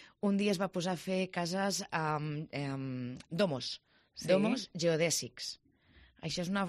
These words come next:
Speaker 1: una forma geomètrica, eh, amb con-, amb iconos hexagonals, i, eh, seria com, com uns iglús, no? Perquè us ho pugueu ima-, imaginar, el que no, no ho sap, però estan en, en alt, no estan en baix, n'hi ha un al damunt de l'arbre,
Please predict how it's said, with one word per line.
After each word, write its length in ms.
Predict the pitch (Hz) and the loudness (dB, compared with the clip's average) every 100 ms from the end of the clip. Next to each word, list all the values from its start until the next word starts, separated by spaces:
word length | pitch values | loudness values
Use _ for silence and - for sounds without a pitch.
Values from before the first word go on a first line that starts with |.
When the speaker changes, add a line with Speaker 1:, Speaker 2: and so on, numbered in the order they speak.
| - | -2
Speaker 1:
una 240 | 175 175 | -2 -2
forma 360 | - 185 175 160 | 0 -2 0 0
geomètrica, 760 | 151 160 208 - 180 - 262 339 _ - - - - _ | 0 2 2 2 -4 -2 -2 -4 _ -20 -20 -20 -20 _
eh, 380 | - 160 156 143 156 160 143 | -4 -2 -2 -4 -10 -12 -12
amb 200 | 151 151 | -12 -12
con-, 220 | - 175 - | -8 -8 -6
amb 120 | 147 | -6
iconos 460 | 143 165 165 160 151 | -2 0 0 -2 -4
hexagonals, 840 | 165 151 147 170 208 302 - - _ _ - - - _ | -4 -4 -2 0 0 -2 -8 -12 _ _ -20 -20 -20 _
i, 460 | 214 220 233 254 247 | 0 4 4 2 0
eh, 260 | 185 170 156 | -2 0 0
seria 200 | 151 175 | 0 0
com, 160 | 190 175 | 2 -2
com 200 | - 165 | -2 0
uns 160 | 196 - | 2 2
iglús, 340 | 156 147 127 | 0 -2 -2
no? 120 | 139 196 | -4 -6
Perquè 180 | 185 | -4
us 80 | 170 | -2
ho 60 | 156 | -4
pugueu 240 | 147 160 | -4 -4
ima-, 160 | 156 - | -4 -6
imaginar, 440 | 139 147 139 147 | -6 -6 -4 -6
el 40 | 147 | -6
que 120 | 143 | -6
no, 300 | 143 139 139 | -6 -4 -4
no 160 | 139 143 | -6 -8
ho 40 | |
sap, 240 | - 190 208 - - - _ | -6 -6 -6 -16 -20 -20 _
però 300 | 196 220 247 | 2 4 2
estan 400 | 175 - 170 160 - | 0 -2 -2 -2 -6
en, 640 | - 147 139 135 123 120 135 | -6 -4 -4 -4 -4 -6 -6
en 120 | 131 180 | -2 0
alt, 220 | 208 247 | 0 0
no 120 | 156 | -4
estan 220 | - 147 | -6 -6
en 120 | 139 | -2
baix, 400 | 165 240 294 - - - - - | 0 0 0 -8 -12 -20 -16 -2
n'hi 140 | 170 | 0
ha 60 | 156 | 2
un 100 | 156 | 0
al 100 | 143 | 0
damunt 240 | 135 139 | -2 -2
de 100 | 143 165 | -2 0
l'arbre, 420 | 220 214 233 | 0 0 0